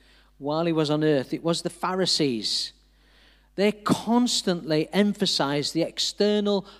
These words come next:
qualifications needed for what they thought was salvation. The do's and the don'ts, the, the law, circumcision, you know, not just the observance of the Sabbath, but all the rules and regulations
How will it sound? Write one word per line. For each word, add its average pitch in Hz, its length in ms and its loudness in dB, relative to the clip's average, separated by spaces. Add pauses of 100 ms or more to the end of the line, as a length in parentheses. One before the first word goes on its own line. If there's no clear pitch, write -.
(120)
qualifications 180 1400 0 (320)
needed 165 460 2
for 151 340 0
what 143 300 -4
they 175 180 2
thought 151 340 2
was 147 140 -2
salvation. 143 800 -2 (960)
The 170 100 2
do's 196 560 2
and 165 140 -4
the 160 40 -2
don'ts, 185 760 0 (960)
the, 175 340 2 (340)
the 185 160 4
law, 190 800 2
circumcision, 196 1200 2 (840)
you 180 100 -2
know, 170 140 2
not 240 240 2
just 254 260 0
the 233 80 0
observance 202 680 2
of 165 100 -2
the 160 80 -2
Sabbath, 185 540 0
but 170 80 4
all 269 480 6
the 165 160 -2
rules 233 420 0
and 160 100 0
regulations 170 960 2